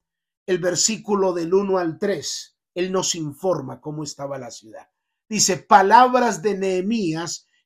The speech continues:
hijo de Acalías. Aconteció en el mes de Quisleo, en el año veinte, estando yo en Susa, capital del reino, vino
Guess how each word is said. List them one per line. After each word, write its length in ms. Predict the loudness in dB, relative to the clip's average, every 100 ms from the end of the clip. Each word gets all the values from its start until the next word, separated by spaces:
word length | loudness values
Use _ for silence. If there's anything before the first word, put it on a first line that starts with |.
| -10
hijo 360 | -8 -4 -2 0
de 240 | 0 2
Acalías. 1040 | 0 -2 -6 -4 -2 -2 -4 -8 -10 -12 _ _ _ _
Aconteció 960 | 2 2 0 -4 -4 -2 -2 -2 0 0
en 120 | 0
el 180 | -2 -2
mes 260 | -2 -2 0
de 160 | -4
Quisleo, 720 | -6 -6 -6 -2 0 0 -4 -4
en 160 | -4
el 140 | -2 -2
año 340 | -2 -2 -2
veinte, 640 | 0 0 -2 -8 -12 -18 _ _ _
estando 640 | -4 -2 -2 -4 -2 -2
yo 200 | 0 0
en 160 | 0 -2
Susa, 560 | -4 -2 -2 -4 -6 -6
capital 640 | -10 -8 -8 -2 -2 0
del 180 | -4 -4
reino, 580 | -2 -2 -2 -6 -10 _ _ _
vino 720 | -14 -6 -4 -2 -4 -4 -8